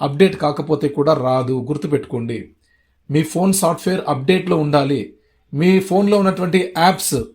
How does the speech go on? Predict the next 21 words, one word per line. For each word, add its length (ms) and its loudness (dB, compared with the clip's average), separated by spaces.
అప్‌డేట్లో 480 2
ఉండాలి. 600 2
అప్‌డేట్లో 480 4
లేకపోతే 880 -2
మీకు 320 2
ఇట్లా, 180 0
ఇటువంటి 380 -2
మెసేజెస్ 500 0
రావు. 440 -4
అదొకటి 380 0
చెక్ 160 -4
చేసుకోండి, 380 -6
మేజర్ 400 2
థింగ్, 180 -8
చాలా 140 4
ఇంపార్టెంట్ 540 0
పాయింట్. 260 -6
కాబట్టి 180 2
అన్నీ 160 4
చెక్ 280 -2
చేసుకోండి, 360 -2